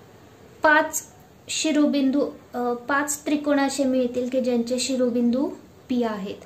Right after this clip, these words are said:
बरोबर उत्तराचा पर्याय असेल पर्याय क्रमांक चार. आठवा प्रश्न, सोबत दिलेले चार बिंदू एका वेळी प्रत्येकी दोन बिंदू घेऊन क्रमाने जोडले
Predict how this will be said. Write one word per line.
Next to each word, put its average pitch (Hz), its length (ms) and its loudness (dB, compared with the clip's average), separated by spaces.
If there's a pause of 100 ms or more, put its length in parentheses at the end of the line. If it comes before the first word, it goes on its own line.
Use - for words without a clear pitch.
(400)
बरोबर 247 360 4
उत्तराचा 254 440 -2
पर्याय 240 440 0
असेल 247 240 -6
पर्याय 233 340 -4
क्रमांक 226 600 -6 (560)
चार. 208 280 -4 (3000)
आठवा 285 320 4
प्रश्न, 294 600 2 (520)
सोबत 330 300 6
दिलेले 311 480 4
चार 311 320 4
बिंदू 262 440 4 (520)
एका 269 300 0
वेळी 277 300 0
प्रत्येकी 294 520 0
दोन 285 320 4
बिंदू 262 380 2
घेऊन 269 420 2 (760)
क्रमाने 277 440 2
जोडले 254 540 2